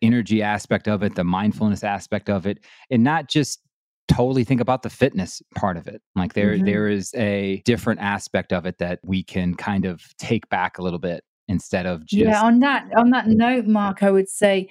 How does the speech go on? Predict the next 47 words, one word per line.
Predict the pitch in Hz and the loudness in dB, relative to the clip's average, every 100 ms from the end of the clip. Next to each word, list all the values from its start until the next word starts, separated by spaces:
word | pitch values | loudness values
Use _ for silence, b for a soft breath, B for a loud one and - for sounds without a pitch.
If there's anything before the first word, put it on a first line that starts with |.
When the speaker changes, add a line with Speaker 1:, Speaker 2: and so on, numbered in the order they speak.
| B B B | B B B
Speaker 2:
think | - 247 277 302 | 0 4 4 2
of | 277 | 2
yoga | 214 208 202 196 180 | 4 4 4 2 0
as | 165 175 - | -2 -4 -4
a | - | -10
place | - 180 185 - - | 0 0 0 -4 -4
where | 175 | -4
you | 160 165 | -4 -8
calm | - - 175 170 170 | -10 -6 -4 -2 -2
your | 170 | -4
nervous | 160 160 156 156 - | -4 -4 -6 -8 -12
system | - 151 - 156 151 | -12 -14 -14 -10 -10
down. | 151 147 143 147 147 _ _ _ - | -8 -6 -6 -8 -14 _ _ _ -8
Like, | 180 - | -8 0
think | 208 214 | 2 2
of | 208 | 2
it, | 220 - _ _ _ - | 0 -2 _ _ _ -6
make | 208 208 233 226 | -2 2 2 2
that | 220 220 240 | 2 0 0
the | 214 | -2
foundation | - 190 175 175 175 - 170 | 2 0 2 2 0 -2 -4
of | 151 | -2
your | 156 | -4
practice, | 151 147 113 - 131 - - - _ _ _ _ _ _ | -4 -8 -8 -12 -18 -16 -20 -20 _ _ _ _ _ _
that | 170 165 | -8 -6
it's | - 170 - | -6 -8 -12
a | |
place | - - 190 190 - | -16 -2 2 2 2
where | 185 | 0
you | 175 | 0
go | 160 165 | 0 0
for | 156 165 | 0 -4
rest | 160 156 147 139 - - - - | 0 0 0 -8 -12 -18 -18 -12
and | 160 156 | -10 -6
restore. | 156 - - 170 160 147 143 - b b b - | -8 -10 -4 0 2 0 -4 -14 b b b -10
And | 165 | -2
then | 170 170 | -2 0
anything | 190 214 226 208 | 2 2 4 4
you | 190 | 2
do | 190 180 175 170 | 0 0 0 -2
on | 170 160 | -6 -6
top | 185 196 202 | -4 -2 -2
of | |
that | 185 180 - | -2 -4 -6
in | 170 | -10
terms | - 170 160 - | -10 -10 -10 -6
of, | 160 | -8